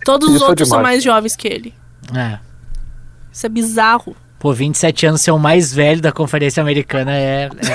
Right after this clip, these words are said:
Speaker 3: é, bah, <laughs> é uma loucura.
Speaker 2: É.
Speaker 3: E o meu palpite, diferente de todo mundo e sem
Speaker 1: Ai,
Speaker 3: clubismo
Speaker 1: meu Deus.
Speaker 3: algum, Cincinnati Bengals
Speaker 2: <laughs>
Speaker 3: e New York Giants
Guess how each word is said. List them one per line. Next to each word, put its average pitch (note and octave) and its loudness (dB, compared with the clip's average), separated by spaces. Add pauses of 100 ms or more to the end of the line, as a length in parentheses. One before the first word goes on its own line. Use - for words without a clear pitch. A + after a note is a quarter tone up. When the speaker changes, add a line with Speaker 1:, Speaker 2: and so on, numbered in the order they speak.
Speaker 3:
é, - 4
bah, - 0
<laughs> - -6
é C3+ -4
uma C3+ -4
loucura. C#3+ -2
Speaker 2:
É. A#2+ 2 (340)
Speaker 3:
E A3+ 2
o C#4 4
meu B3 4
palpite, C4+ 2
diferente G3 2
de G3+ 2
todo G#3+ 2
mundo G#3 4
e A#3 4
sem A#3 2
Speaker 1:
Ai, B3+ 4
Speaker 3:
clubismo G#3 4
Speaker 1:
meu G#3+ 6
Deus. G#3+ 6
Speaker 3:
algum, A3+ 2 (340)
Cincinnati B3+ 2
Bengals A3+ 4
Speaker 2:
<laughs> D#3 0
Speaker 3:
e A3+ 4 (320)
New A#3 4
York C4 2
Giants G3 2